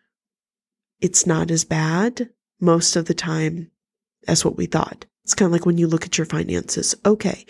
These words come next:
where am I overspending? What kinds of things do I need to change? What new habits do I need to form?"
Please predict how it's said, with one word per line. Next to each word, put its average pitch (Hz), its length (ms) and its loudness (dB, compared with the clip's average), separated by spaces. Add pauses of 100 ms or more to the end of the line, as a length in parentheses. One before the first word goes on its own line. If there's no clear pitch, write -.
(300)
where 185 360 4
am 175 120 2
I 175 100 6
overspending? 160 760 -2 (1700)
What 165 520 0
kinds 214 280 2
of 180 80 -2
things 165 260 0
do 160 120 -2
I 165 40 -2
need 160 200 -2
to 160 80 -8
change? - 560 -6 (180)
What 180 240 -4
new 175 200 2
habits 165 760 -2
do 160 220 0
I 160 60 0
need 165 220 -2
to 156 60 -6
form?" - 380 -6